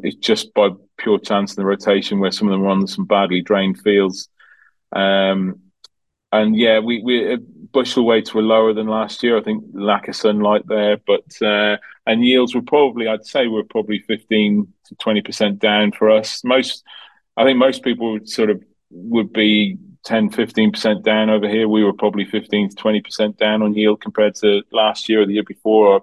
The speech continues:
even our, like, our long-term average. So, um, like I say, bushel weights are a little bit lower. There's not much,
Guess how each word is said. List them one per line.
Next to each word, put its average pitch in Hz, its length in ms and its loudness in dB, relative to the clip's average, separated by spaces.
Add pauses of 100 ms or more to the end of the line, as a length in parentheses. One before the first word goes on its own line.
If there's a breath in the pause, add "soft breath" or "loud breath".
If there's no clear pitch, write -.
even 117 200 -2
our, 107 120 2
like, 110 240 -4
our 104 80 4
long-term 104 480 -4
average. 101 460 -4
So, 104 200 -2 (680 loud breath)
um, 101 600 2
like 98 140 -12
I - 20 -20
say, 107 140 2
bushel 107 340 0
weights 98 240 0
are - 40 -4
a - 20 0
little 101 120 2
bit 92 140 2
lower. 101 320 4
There's 104 320 -4
not 120 260 4
much, - 760 -2